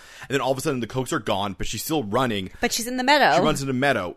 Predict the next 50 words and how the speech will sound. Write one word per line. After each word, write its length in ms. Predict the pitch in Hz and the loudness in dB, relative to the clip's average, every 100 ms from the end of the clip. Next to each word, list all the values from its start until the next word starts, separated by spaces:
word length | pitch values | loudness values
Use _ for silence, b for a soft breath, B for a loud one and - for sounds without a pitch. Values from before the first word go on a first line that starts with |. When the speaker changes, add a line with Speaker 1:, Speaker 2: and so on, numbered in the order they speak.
| - | -10
Speaker 1:
So 300 | - 185 165 | 2 4 4
it 100 | 160 | 0
seems 600 | - - 180 226 240 - | -2 -2 -2 -2 -4 -6
to 220 | - 175 | -4 -2
imply 960 | 156 143 - - 123 113 117 110 107 - | -2 -4 -4 -6 -2 0 0 -2 -4 -8
that, 480 | - 101 110 104 - - | -14 -4 0 0 -4 -10
like, 140 | 135 | -6
it, 80 | 151 151 | -6 -4
it 120 | 139 | -6
seems 180 | 175 175 | -4 -6
to 60 | 131 107 | -6 -6
imply 220 | 117 120 | -2 0
whatever 300 | 98 101 123 | 0 0 0
happens 340 | 110 113 104 - | -2 -4 -6 -6
here, 240 | 95 87 | -6 -4
'cause 220 | - 139 | -4 -4
spoiler 360 | - 165 139 110 | -2 2 4 2
alert, 280 | 87 85 - | -2 -6 -8
that 240 | 113 131 135 | 0 2 4
is 100 | 127 | 0
a 60 | |
scene 260 | - 113 107 | -4 -4 -4
from 160 | 113 | -4
the 140 | 98 90 | -6 -4
end 180 | 87 92 | -4 -4
of 120 | 90 | -6
the 100 | 87 | -8
movie. 300 | 82 92 127 | -8 -4 -2
Speaker 2:
Yeah. 240 | 151 240 - b b b b _ _ - | -2 -2 -6 b b b b _ _ -8
Is 160 | 156 | -2
Speaker 1:
That, 80 | 233 151 | 2 2
Speaker 2:
not 160 | 202 - b b b - | 0 -4 b b b -10
Speaker 1:
but 180 | 107 190 | -2 0
sh-, 160 | - - | 0 -2
it 80 | 185 | -2
seems 260 | - 214 233 | 0 -2 -4
like 180 | 170 - | -6 -4
it 160 | 165 175 | -2 -2
implies 520 | 156 - 151 180 208 | -2 -2 0 0 0
that 80 | 170 | -4
she's 200 | 151 107 | -8 -10
dreaming 520 | 120 131 202 147 92 | -4 -2 0 -2 -4
it, 200 | 85 - | -8 -4
'cause 180 | 143 123 | -4 -4
it 120 | 120 | 0
goes 200 | 143 139 | 2 2
right 280 | 135 139 135 | 0 -2 -2
into 320 | 135 131 117 | -8 -4 -4
a 60 | 101 | -4
dream 680 | - 117 143 139 101 95 | -4 -4 -2 0 -2 -6